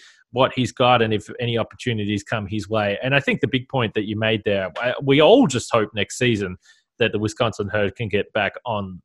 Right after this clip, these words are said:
the floor, because it's always enjoyable when you do have a bunch of young guys that are going to be able to play. And at least from a Bucks point of view, it looks like Diakite and Nwora and Merrill and these types of players are going to be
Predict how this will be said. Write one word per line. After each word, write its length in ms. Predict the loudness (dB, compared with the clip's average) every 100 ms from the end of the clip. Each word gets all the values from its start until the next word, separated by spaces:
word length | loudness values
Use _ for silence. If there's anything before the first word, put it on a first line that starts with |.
| -8
the 80 | -8
floor, 380 | 0 4 4
because 240 | 2 -2 -4
it's 160 | -2
always 200 | 0 0
enjoyable 460 | 2 4 6 6 2
when 140 | 0
you 80 | -2
do 200 | 0 2
have 320 | 4 2 2 -6 -20 -18 -4
a 160 | -2 0
bunch 260 | 0 0
of 100 | -2
young 200 | -2 0
guys 260 | 2 2 2
that 100 | 0
are 60 |
going 240 | 0 0 -2
to 80 | 0
be 100 | 0
able 140 | 0
to 60 | -2
play. 380 | -4 -2 -2
And 100 | -4
at 120 | -4 0
least 320 | -2 -2 -14 _ _ -6
from 140 | -2
a 80 | 0
Bucks 280 | 0 -2 -4
point 220 | -4 -4
of 80 | -2
view, 180 | 0
it 100 | 0
looks 220 | 0 -4 -2
like 220 | -2 -2
Diakite 760 | -6 -4 -2 -2 2 4 4 2
and 100 | 0
Nwora 540 | 2 2 4 4 4
and 160 | 2 2
Merrill 420 | 4 6 4 2 _ _
and 140 | -4 -2
these 160 | 0
types 240 | 2 2 0
of 100 | 0
players 380 | 4 4 2 0
are 280 | -2 0
going 280 | 0 -4 -4
to 100 | -6
be 380 | -2 0 0